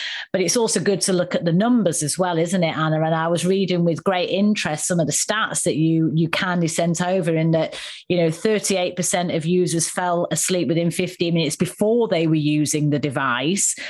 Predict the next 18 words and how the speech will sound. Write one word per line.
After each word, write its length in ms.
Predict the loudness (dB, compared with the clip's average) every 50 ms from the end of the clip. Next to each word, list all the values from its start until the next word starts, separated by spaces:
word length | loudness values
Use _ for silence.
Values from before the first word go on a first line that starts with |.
| -12 -6 -4 0
whereas 320 | 0 2 2 2 0 0
when 160 | 0 0 0
they 120 | 0 0 -2
started 720 | -2 -4 -4 -2 0 0 2 2 2 2 0 0 0 0
using 360 | 0 0 2 2 2 2 2
the 100 | 2 2
device 460 | 0 0 -2 -2 -2 -2 -2 -2 -2
after 360 | -2 -2 -2 -4 -4 -4 -2 -2
that, 340 | 0 0 0 -2 -2 -4 -6 -10 -16 -16 -10 -8
it, 140 | -6 -2 -2
that 160 | -2 -2 -2
increased 420 | -2 -2 -2 0 0 0 0 -2
to 100 | -4 -4 -2 -2
eighty-one 800 | -2 -2 -2 -2 -2 0 2 2 4 4 4 4 4 2 2 2
percent 480 | 2 0 0 0 0 0 -2 -2 -2
of 160 | -2 -4 -2
people, 720 | -2 -2 0 0 -2 -2 -2 0 0 0 0 0 -2 -4 -6 -4
um, 520 | -2 0 0 2 2 4 4 4 4 2